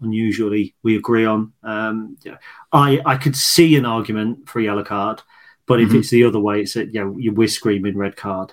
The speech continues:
Speaker 1: We're
Speaker 2: Oh,
Speaker 1: screaming
Speaker 2: yeah, if
Speaker 1: red
Speaker 2: it's,
Speaker 1: card
Speaker 2: if it's
Speaker 1: all
Speaker 2: the other way,
Speaker 1: all
Speaker 2: you're
Speaker 1: right.
Speaker 2: absolutely, you're
Speaker 1: Yeah.
Speaker 2: screaming blue murder for it, aren't you?
Speaker 1: And it's not a penalty on Ben House, and I was certain it was at the time. I've watched it back. The ball's run across the defender. The defender's going in a straight line. Ben's got to get across him.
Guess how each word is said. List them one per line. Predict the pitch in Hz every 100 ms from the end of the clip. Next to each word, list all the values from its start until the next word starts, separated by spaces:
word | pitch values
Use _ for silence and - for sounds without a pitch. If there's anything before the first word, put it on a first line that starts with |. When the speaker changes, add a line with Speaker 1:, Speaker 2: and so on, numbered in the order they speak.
| -
Speaker 1:
We're |
Speaker 2:
Oh, | 95
Speaker 1:
screaming | - 120 151
Speaker 2:
yeah, | 123
if | 101
Speaker 1:
red | 101
Speaker 2:
it's, | -
Speaker 1:
card | 107
Speaker 2:
if | 98
it's | -
Speaker 1:
all | -
Speaker 2:
the |
other | 120
way, | 104 107
Speaker 1:
all |
Speaker 2:
you're | 92
Speaker 1:
right. | 107
Speaker 2:
absolutely, | - - - 95
you're | - -
Speaker 1:
Yeah. |
Speaker 2:
screaming | - 110 95
blue | 90 87
murder | 113 104
for | - 90
it, |
aren't | 101 104
you? | 107
Speaker 1:
And | - _ _ -
it's | 151 165
not | 147
a | 135
penalty | 135 123 -
on | 120 110
Ben | 113
House, | 113 123 123 -
and |
I | 113
was | 98
certain | 139 117 110
it |
was | 110 104 104
at |
the | -
time. | - 127 117 110
I've | 101
watched | 104 -
it | 104
back. | 127 120 127 -
The |
ball's | 107 120 110 110 101
run | 113 110 107 110
across | 113 - 120 -
the | 117
defender. | 107 98 117 113 110
The | 104
defender's | 98 - 123 113 107
going | - 113
in | 110
a | 104
straight | - 110 110
line. | 117 113
Ben's | 117 113 104
got | 127
to | 120
get | 110
across | - - 123 -
him. | 120